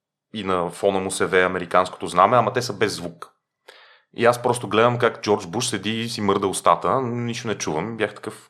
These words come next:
такъв малко все едно съм попаднал в, а, не си го представях така, честно казвам. Малко ми изглеждаше като осемдесет и четвърта. Но както и да е, стигам до гишето, където ще ми проверяват документите. Един много намусен човек, а, имах чувство, че нарочно ми говори,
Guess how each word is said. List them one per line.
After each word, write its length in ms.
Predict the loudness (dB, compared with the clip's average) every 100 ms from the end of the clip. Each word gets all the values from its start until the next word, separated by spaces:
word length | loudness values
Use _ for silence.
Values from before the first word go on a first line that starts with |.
| -20
такъв 240 | -14 -8 -4
малко 200 | -4 -2
все 100 | -4
едно 120 | -2
съм 200 | -4 -10
попаднал 540 | -2 0 0 -2 -4
в, 200 | -8 -4
а, 300 | -2 -2 -4 -8 -16 -20 -20 -20 -20 _ _ _ _ _ -4
не 140 | -2
си 120 | 0
го 120 | 2
представях 400 | 2 2 2 2
така, 200 | 0 -2
честно 240 | -2 -6 0
казвам. 280 | 2 4 4
Малко 280 | 4 2
ми 100 | -4 -4 -4 -8
изглеждаше 880 | -10 0 2 2 2 2 4 2 0
като 560 | -4 -4 0 0 0 -6 -8 -10
осемдесет 500 | -6 -4 -2 -2 -2
и 40 |
четвърта. 480 | -4 -2 -2 -4 -8 -12 _ _ -20 -20 -20 _
Но 100 | 0
както 240 | 2 2 4
и 40 |
да 100 | 4
е, 60 | 4
стигам 380 | 2 0 0 2
до 140 | 0
гишето, 480 | -2 2 2 2 2
където 260 | 2 2
ще 100 | -2
ми 120 | -6 -4
проверяват 420 | 0 4 4 2
документите. 680 | -4 -2 0 0 0 4 4
Един 180 | 2
много 240 | 0 0 0
намусен 480 | -2 -2 -4 -6 -8
човек, 540 | -2 -2 -2 -10 -12 -6
а, 380 | -4 -2 -4 -4
имах 220 | -4 -4 -4
чувство, 220 | -8 -4
че 100 | -2
нарочно 500 | 4 4 4 2 -4
ми 100 | -4
говори, 580 | -2 0 2 0 -4